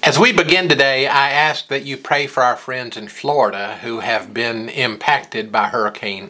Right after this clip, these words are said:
Ian. I have faithful listeners in Florida, and I want them to know that I have been praying for them and will continue to. We're now at week three in our study of the Lord's Prayer.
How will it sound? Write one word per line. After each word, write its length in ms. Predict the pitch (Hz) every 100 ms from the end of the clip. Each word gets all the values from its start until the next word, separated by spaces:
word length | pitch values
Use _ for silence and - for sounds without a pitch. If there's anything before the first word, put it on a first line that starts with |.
| -
Ian. 380 | 120 101 98 95 - - - - - - - - - -
I 120 | - 127
have 200 | 131 -
faithful 540 | 139 135 135 120 113
listeners 580 | 131 135 - 107 104 -
in 120 | 104
Florida, 560 | - 110 104 107 120 - - - - - -
and 100 | 135
I 60 | 127
want 300 | 123 139 139
them 180 | 147 131
to 140 | -
know 360 | 120 123 127 123
that 140 | 107
I 200 | 110 120
have 280 | 113 120 101
been 200 | 110 104
praying 460 | - 113 104 92 90
for 260 | 107 104
them 200 | 104 101
and 240 | 98 104 104
will 200 | 101 98
continue 580 | 107 90 - 95 87 -
to. 380 | - - - - - - - - - - - - - - - - - -
We're 120 | 156
now 220 | 190 262 240
at 120 | 123
week 360 | 123 170 170
three 520 | - 127 151 135 123 123
in 80 |
our 160 | 117 107
study 300 | - 127 123
of 80 | 117
the 80 | 107
Lord's 360 | 107 104 101
Prayer. 440 | - - - -